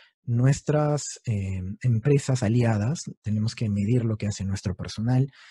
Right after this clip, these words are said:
y tenemos que corregir. Sin medir no podemos corregir. Sin medir no podemos saber si estamos mejor o peor que nuestra competencia o que nosotros mismos en periodos anteriores. Entonces,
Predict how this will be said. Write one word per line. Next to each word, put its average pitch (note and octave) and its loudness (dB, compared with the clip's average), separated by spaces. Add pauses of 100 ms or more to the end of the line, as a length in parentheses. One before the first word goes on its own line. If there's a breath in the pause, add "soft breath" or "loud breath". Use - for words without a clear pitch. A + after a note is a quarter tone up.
(120 loud breath)
y C3 -4
tenemos F3+ 4
que C#3 -8
corregir. C3 -2 (580 soft breath)
Sin B2+ 2
medir C3+ 4 (100)
no C3 0
podemos A#2+ 0
corregir. A#2+ -4 (460)
Sin A#2 0
medir C3 2
no C3 4
podemos C3 2
saber B2+ 2
si A#2+ -2
estamos A2+ 0
mejor B2 2
o B2 2
peor B2 2 (280 loud breath)
que A2 -6
nuestra G#2+ -4
competencia D3 2
o B2+ -2
que A#2 -2
nosotros B2+ 0
mismos B2+ 0 (240 soft breath)
en A#2 -2
periodos A2+ 0
anteriores. F#2 -6 (260 soft breath)
Entonces, C3 -2